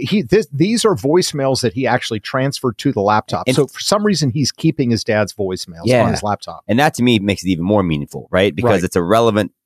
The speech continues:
Speaker 2: voicemail, and it's almost like, hey, this is some form of protection if it ever comes out. I mean, it's, it seems, uh, notable that this was saved, but the voicemail says,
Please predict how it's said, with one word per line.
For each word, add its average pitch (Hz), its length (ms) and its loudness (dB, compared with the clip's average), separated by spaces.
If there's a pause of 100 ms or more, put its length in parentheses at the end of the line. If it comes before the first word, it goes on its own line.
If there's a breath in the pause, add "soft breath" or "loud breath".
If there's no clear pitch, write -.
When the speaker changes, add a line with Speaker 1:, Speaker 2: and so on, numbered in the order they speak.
(120)
Speaker 2:
voicemail, 92 380 0
and 80 100 0
it's - 60 -10
almost 98 380 0
like, 92 240 2
hey, 90 200 2
this - 160 -4
is - 60 -8
some 85 160 -2
form 80 220 -2
of 76 100 -6
protection 85 600 -2
if 76 100 -2
it 82 100 0
ever 80 180 0
comes 76 260 -6
out. 76 340 0
I 87 60 -4
mean, 92 100 2
it's, - 220 -2 (280 soft breath)
it 101 140 -2
seems, 123 580 2
uh, 87 160 0
notable 87 600 0
that 80 220 -6
this 92 220 -2
was 78 140 -8
saved, 85 300 0
but 80 80 -6
the 90 60 -4
voicemail 113 400 0
says, 87 480 0